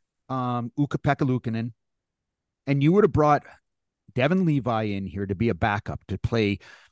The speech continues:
um, twenty-five, thirty games. That's it. Twenty-five to thirty games. That's it. Learn the pro lifestyle. Learn the pro travel.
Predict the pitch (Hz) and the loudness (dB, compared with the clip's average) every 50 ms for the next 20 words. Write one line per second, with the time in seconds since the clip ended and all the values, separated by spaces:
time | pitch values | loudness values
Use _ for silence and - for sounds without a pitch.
0 | _ _ _ _ - 107 98 90 85 - - - 131 151 165 180 165 - - - | _ _ _ _ -8 -8 -6 -6 -8 -8 -6 -2 0 2 2 2 2 0 4 4
1 | 143 139 139 143 151 156 151 - - _ _ - 147 139 143 147 156 160 135 123 | 6 6 6 4 2 0 -2 -4 -8 _ _ 0 2 4 4 4 4 2 4 4
2 | 135 135 151 165 180 185 170 - - _ - 120 139 139 - 127 98 65 - - | 2 4 4 2 0 -2 -4 -6 -12 _ -2 -2 -2 0 0 -2 -2 -2 -4 -14
3 | - _ _ - - - - 127 143 175 170 - - - 147 143 151 151 147 135 | -20 _ _ -10 -8 -4 -2 0 0 0 0 -2 0 0 2 2 2 2 0 -2
4 | 139 127 - _ - 143 143 143 143 143 120 117 131 127 107 87 78 - - _ | -4 -6 -6 _ 0 0 0 0 0 -2 -2 -2 -2 -2 -2 -4 -8 -14 -20 _
5 | _ _ _ _ - 110 101 117 - - - 117 82 - - - _ _ _ _ | _ _ _ _ -4 -2 0 0 0 0 -2 -2 -2 -2 -6 -14 _ _ _ _
6 | _ - _ _ - 90 92 104 117 135 147 156 165 180 190 190 160 120 _ _ | _ -20 _ _ -12 -8 -2 2 4 4 4 4 4 2 2 0 -2 -4 _ _
7 | _ - 123 - - - - - 143 139 139 139 139 143 147 143 113 - _ _ | _ -8 -8 -6 -8 -10 -6 -2 2 4 4 4 4 4 2 0 -2 -6 _ _
8 | - 101 107 107 113 123 117 - - - - 104 95 90 78 82 82 85 95 113 | -10 -6 -4 -2 -2 -2 -4 -6 -6 -4 -2 -2 -2 -2 -4 -6 -6 -4 0 2
9 | 120 131 135 139 139 143 143 139 127 101 - - - - - - 127 123 127 120 | 2 4 4 4 4 2 0 -2 -4 -6 -6 -6 -8 -6 -2 0 2 2 2 -2
10 | - - - - 120 110 107 113 113 - 90 73 76 | -4 -6 0 2 2 4 4 2 2 0 -2 -4 -6